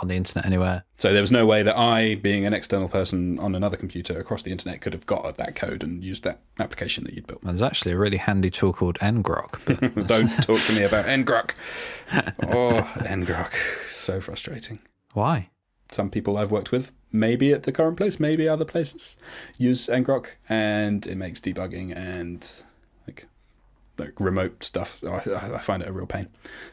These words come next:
Speaker 1: Oh, I, yeah, I don't know if I'd use it for anything like that.
Speaker 2: No,
Speaker 1: I just
Speaker 2: no. It's, it's kind of a, an enterprisey thing that's enforced upon them and makes life harder for everybody. <laughs>
Speaker 1: Mm.
Speaker 2: In my experience, but I'm sure there
Speaker 1: Yeah.
Speaker 2: are people using it properly. But yeah,
Speaker 1: ngrok is just a way of getting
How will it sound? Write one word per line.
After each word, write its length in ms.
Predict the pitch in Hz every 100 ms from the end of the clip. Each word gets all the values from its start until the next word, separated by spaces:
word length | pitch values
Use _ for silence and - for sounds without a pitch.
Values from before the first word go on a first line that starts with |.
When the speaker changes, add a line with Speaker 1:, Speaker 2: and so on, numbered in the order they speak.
| - 117
Speaker 1:
Oh, 220 | 120 98
I, 260 | 90 90 -
yeah, 100 | 117
I 80 | 120
don't 160 | 139 110
know 60 |
if 120 | 98
I'd 120 | 104 98
use 160 | 92
it 100 | 90
for 100 | -
anything 220 | 92 -
like 120 | 87 87
that. 160 | - - -
Speaker 2:
No, 100 | 95
Speaker 1:
I 40 |
just 300 | 90 90 - -
Speaker 2:
no. 100 | - - -
It's, 300 | - 101 -
it's 200 | 107 117
kind 140 | - 113
of 80 | 104
a, 280 | 101 101 101 92
an 100 | 101
enterprisey 540 | 104 101 - 95 95 85
thing 240 | 101 95
that's 280 | 95 - -
enforced 420 | 92 87 92 90
upon 240 | 90 92 90
them 180 | 90
and 240 | 76 90 87
makes 240 | 87 - 78
life 240 | 92 - -
harder 220 | - -
for 120 | -
everybody. 300 | - 165 143 -
<laughs> 60 | _ - _ -
Speaker 1:
Mm. 440 | - - - 90 135
Speaker 2:
In 40 | 135
my 120 | 117
experience, 540 | - - - 123 131 -
but 180 | - - - - - _
I'm 60 | -
sure 140 | 87
there 140 | 82 85
Speaker 1:
Yeah. 60 |
Speaker 2:
are 20 |
people 240 | 90 85 87
using 220 | 87 87
it 80 | -
properly. 260 | 98 82
But 160 | 107 - _ - -
yeah, 120 | 76 - _ _ -
Speaker 1:
ngrok 380 | 131 120 107 95
is 120 | 95
just 180 | - -
a 40 | 95
way 180 | 92 90
of 100 | -
getting 420 | 76 85 85